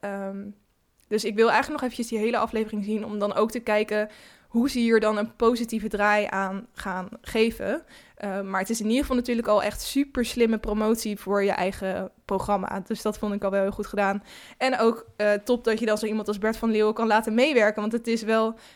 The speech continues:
slechte promotie voor hem natuurlijk, als alleen dat eerste bericht blijft bestaan, dat hij roekeloos gedrag, rijgedrag vertoont. Ehm, want ik kan me ook voorstellen dat mensen, sommige mensen dan weer niet alleen dat hebben meegekregen en niet hebben meegekregen dat het voor een programma is.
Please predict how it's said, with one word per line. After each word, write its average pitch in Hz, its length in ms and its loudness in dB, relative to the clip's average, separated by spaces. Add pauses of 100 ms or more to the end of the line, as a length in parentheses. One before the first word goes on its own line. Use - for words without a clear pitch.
(120)
slechte 262 380 0
promotie 233 720 2
voor 226 160 4
hem 247 180 6
natuurlijk, 220 480 0
als 220 240 -2
alleen 226 280 2
dat 220 140 -2
eerste 233 280 2
bericht 196 260 -4
blijft 190 200 0
bestaan, 190 380 -2
dat 196 120 -2
hij 185 360 -2
roekeloos 202 440 -4
gedrag, 202 460 -6 (300)
rijgedrag 220 640 -2
vertoont. 208 600 -4 (420)
Ehm, 196 440 -6 (540)
want 196 140 -8
ik - 40 -10
kan 190 100 4
me 208 60 2
ook 208 80 0
voorstellen 214 360 2
dat 208 80 -4
mensen, 220 380 0
sommige 226 340 0
mensen 220 240 0
dan 214 140 0
weer 208 120 0
niet 226 340 0
alleen 220 280 2
dat 214 160 4
hebben 233 180 0
meegekregen 226 500 0
en 214 60 -4
niet 226 140 -2
hebben 220 180 -2
meegekregen 220 380 -4
dat 202 100 -4
het - 100 -14
voor 196 80 -4
een 202 100 -4
programma 208 420 0
is. 202 320 -8